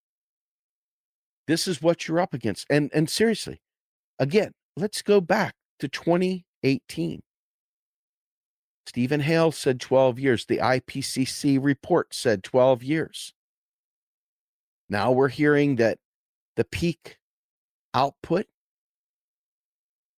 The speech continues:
because the erroneous reporting, because of people doing hot takes, could be twenty twenty-five, but in reality, it's not. It's, it, in reality, it was twenty twenty.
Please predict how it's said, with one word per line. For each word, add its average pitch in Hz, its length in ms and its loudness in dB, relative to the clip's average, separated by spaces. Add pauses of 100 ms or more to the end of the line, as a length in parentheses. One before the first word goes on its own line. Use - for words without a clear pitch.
(480)
because 131 420 0
the 123 200 2
erroneous 123 600 2
reporting, 123 500 0
because 120 340 -2
of - 100 -2
people 110 260 -4
doing 107 240 0
hot 101 320 -4
takes, 139 340 -2
could 110 160 -8
be 110 100 -2
twenty 127 300 -2
twenty-five, 113 560 -2
but 131 140 0
in 117 80 -6
reality, 104 580 0
it's - 220 -4
not. 208 320 -2
It's, - 240 -8
it, 131 180 0
in 139 120 2
reality, 139 580 2
it 131 80 4
was - 120 -4
twenty 170 300 -2
twenty. 214 400 -2